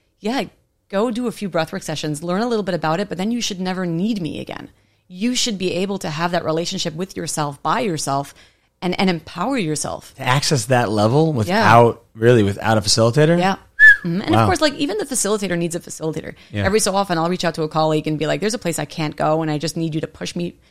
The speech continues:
Speaker 1: past that place of resistance." But ideally, yes, it's
Speaker 2: Mm.
Speaker 1: your breath. I mean, eh, then again, you have those people who are on diets, right? And what's, what's healthier? Making a lifestyle change that you can actually commit to,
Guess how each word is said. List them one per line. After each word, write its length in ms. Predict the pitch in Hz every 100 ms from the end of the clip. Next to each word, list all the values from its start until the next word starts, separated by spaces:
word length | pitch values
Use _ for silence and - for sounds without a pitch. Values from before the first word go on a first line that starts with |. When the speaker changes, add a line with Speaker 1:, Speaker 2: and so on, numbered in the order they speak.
| _ _
Speaker 1:
past 280 | 160 170 -
that 220 | 170 -
place 180 | 175 170
of 100 | 160
resistance." 520 | 151 143 214 240 - - _ _ _
But 120 | 190
ideally, 500 | 190 160 170 185 247
yes, 540 | 214 170 214 - - -
it's 180 | 196 107
Speaker 2:
Mm. 140 | 104 95
Speaker 1:
your 180 | 247
breath. 400 | 180 226 - - _ _ _ _ _
I 80 | -
mean, 220 | 233 262 -
eh, 180 | - -
then 220 | - 294 294
again, 180 | 277
you 100 | 220
have 140 | 233 208
those 160 | 220
people 220 | - 202 196
who 80 | 185
are 80 |
on 160 | 170 160
diets, 460 | 160 156 - - -
right? 300 | 156 165 - _ _ _ -
And 380 | 175 170 165 - _ _ _
what's, 380 | _ 208 220 247
what's 220 | 226 -
healthier? 440 | 185 208 - - - _ _ -
Making 320 | 190 247 240
a 60 |
lifestyle 500 | 185 175 170 - 165
change 280 | 160 160 156
that 80 | 151
you 80 | -
can 120 | 160
actually 260 | 151 - 160
commit 260 | 151 160 -
to, 240 | 240 254